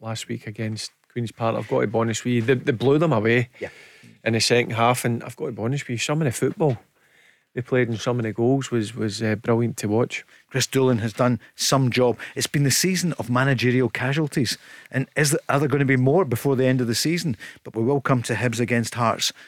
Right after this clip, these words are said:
Speaker 2: very shortly when we go back
Speaker 1: What,
Speaker 2: to
Speaker 1: what
Speaker 2: the
Speaker 1: about the bottom of the
Speaker 2: Premiership.
Speaker 1: table? Who are you
Speaker 2: Yeah.
Speaker 1: fancying in the
Speaker 2: Well,
Speaker 1: Championship?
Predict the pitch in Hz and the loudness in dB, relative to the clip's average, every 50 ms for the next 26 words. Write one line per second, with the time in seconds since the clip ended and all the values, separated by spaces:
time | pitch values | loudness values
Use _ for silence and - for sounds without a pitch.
0 | - _ _ - 131 123 120 117 - - 135 131 113 120 110 113 113 110 101 123 | -20 _ _ -2 2 2 2 2 2 2 2 0 0 -2 -2 0 0 0 0 0
1 | 101 - 117 113 - - 82 78 - - - 180 170 165 165 156 - 113 143 147 | 0 0 0 0 0 0 -2 0 2 2 4 4 4 4 2 2 4 4 4 4
2 | - - 139 127 117 135 143 156 151 147 139 143 143 139 131 120 - 127 123 120 | 4 2 2 2 2 2 2 2 2 0 0 0 0 0 -2 -4 -2 0 2 2
3 | 117 117 127 135 127 123 120 120 110 - 127 123 123 135 143 139 127 - 139 135 | 2 2 0 -2 -4 -6 -8 -8 -8 -6 -4 -2 -2 -2 -2 -4 -6 -10 -12 -14